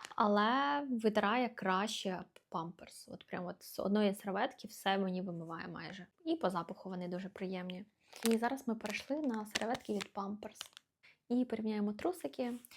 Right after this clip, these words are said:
Huggies четвертий розмір, Pampers третій. По розмірам вони ідентичні, син важить майже вісім кілограм, і однаково вони йому ідеально підходять. Вони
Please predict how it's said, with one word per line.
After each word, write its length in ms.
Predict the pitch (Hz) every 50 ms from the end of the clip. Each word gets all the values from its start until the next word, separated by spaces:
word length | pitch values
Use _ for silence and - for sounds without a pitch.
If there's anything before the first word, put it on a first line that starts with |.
| - - _ _ - - -
Huggies 440 | 240 220 208 208 214 208 - - -
четвертий 480 | - - - - 285 330 330 - 277 247
розмір, 420 | 240 240 240 240 226 226 226 - - _ _
Pampers 420 | - 233 240 262 262 240 233 - -
третій. 420 | - - 202 196 - - 190 208 - - - - - _ _
По 100 | - 277
розмірам 380 | 302 294 294 247 226 226 214
вони 180 | 220 233 240 240
ідентичні, 840 | 220 226 247 233 - 220 220 220 - 285 294 302 - - - 233 226
син 260 | 226 - - 254 247
важить 320 | 226 220 214 208 214 - -
майже 240 | 214 214 208 208 208
вісім 300 | 220 226 226 220 214 208
кілограм, 480 | - 220 214 214 214 240 262 285 285 -
і 220 | - 240 233 226 226 -
однаково 600 | 226 214 220 226 240 262 277 - - 247 233 214
вони 220 | 208 208 202 214
йому 260 | 220 214 208 208 202 208
ідеально 540 | - 208 196 196 190 208 220 220 214 202 202 - _
підходять. 520 | - 196 - - - - 196 - - - - _ _ - 214 214 -
Вони 200 | 220 214 220